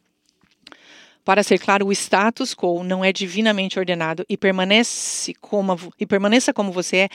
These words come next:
não é a lei dos medos e persas, uma condição que não pode ser mudada. Apenas quer dizer que o status social não significa nada. Se você é escravo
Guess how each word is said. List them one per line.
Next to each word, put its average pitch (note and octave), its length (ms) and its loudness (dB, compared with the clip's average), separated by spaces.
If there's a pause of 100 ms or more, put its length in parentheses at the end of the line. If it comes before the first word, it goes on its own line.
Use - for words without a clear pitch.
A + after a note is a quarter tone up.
(240)
não F#3+ 260 0
é G3 160 4
a F#3 80 2
lei F#3+ 220 4
dos F3+ 260 -8
medos F3+ 480 -2
e D#3+ 60 -8
persas, E3 440 -4 (280)
uma F#3+ 180 -2
condição G3+ 500 -4
que - 140 -8
não F#3+ 220 -2
pode F3+ 240 -4
ser - 120 -8
mudada. D#3+ 460 -8 (800)
Apenas G3+ 440 0
quer F3+ 160 0
dizer F3 280 -2
que - 160 -10
o D#3+ 120 -10 (800)
status G#3+ 440 0
social F3 500 -2
não G3+ 140 -2
significa F#3+ 560 -4
nada. D#3+ 420 -6
Se - 160 -8
você G3+ 220 -2
é - 20 4
escravo F#3+ 580 -4